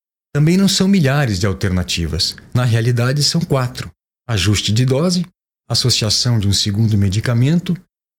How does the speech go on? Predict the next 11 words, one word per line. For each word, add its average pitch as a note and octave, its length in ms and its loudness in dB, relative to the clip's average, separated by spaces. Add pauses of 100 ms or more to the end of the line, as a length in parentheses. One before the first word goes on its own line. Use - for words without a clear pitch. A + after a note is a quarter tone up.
(100)
utilizar A#2 600 0
alguma A#2+ 240 2
estratégia G#2+ 640 -2
de G2+ 80 -2
potencialização A2+ 1200 0 (480)
ou F#3 400 0
substituir D3 800 0 (180)
um D3 60 4
medicamento C3 580 0
por B2 160 -2
outro. - 320 -8